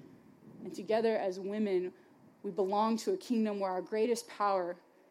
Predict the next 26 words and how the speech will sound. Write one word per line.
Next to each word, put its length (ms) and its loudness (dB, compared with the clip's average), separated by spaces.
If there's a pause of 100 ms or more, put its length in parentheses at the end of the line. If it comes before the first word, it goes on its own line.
(200)
is 100 -4
brought 260 2
forth 300 0
when 140 -2
we're 100 -2
on 140 -2
our 120 2
knees, 360 0 (380)
begging 340 4
God 200 4
to 60 -4
do 180 -6
something 440 -4
that 120 0
only 260 -2
He 200 -14
can 220 -8
do. 180 -10 (1300)
And 100 -2
you 80 -2
have 80 -4
the 80 0
chance 380 -6
to 40 -10
do 180 -6
that 120 2